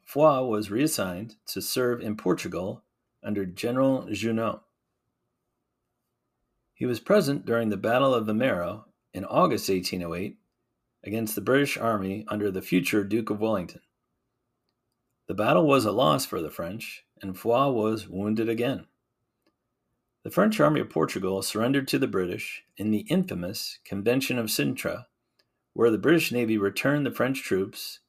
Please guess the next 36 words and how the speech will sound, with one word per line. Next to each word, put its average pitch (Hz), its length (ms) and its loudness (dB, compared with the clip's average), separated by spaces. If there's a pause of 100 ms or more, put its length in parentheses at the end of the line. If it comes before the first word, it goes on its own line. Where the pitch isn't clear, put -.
(460)
and 98 140 -6
all 131 280 2
of 135 100 2
their 127 180 4
equipment 113 480 4
and 110 200 -2
loot 107 220 2 (160)
to 92 120 -6
France. - 640 -8 (1300)
A 104 80 -16
few 202 160 0
months 185 260 4
later, 113 420 2
Foy 139 300 4
was 139 220 2
promoted 113 420 0
to - 100 -10
brigadier 127 500 2
general. 113 440 -4 (1700)
In 117 160 -4
January 127 640 2 (180)
eighteen 135 300 0
oh 143 80 2
nine, 110 380 -2 (680)
he - 140 -6
joined 127 400 2
Marshal 120 420 2
Soult's - 480 -2
corps 92 480 -2 (440)
and 107 160 -4
served 135 320 2
in 120 100 -2
the 101 80 0
Battle 123 340 4
of 123 120 0
Corunna. 107 460 -4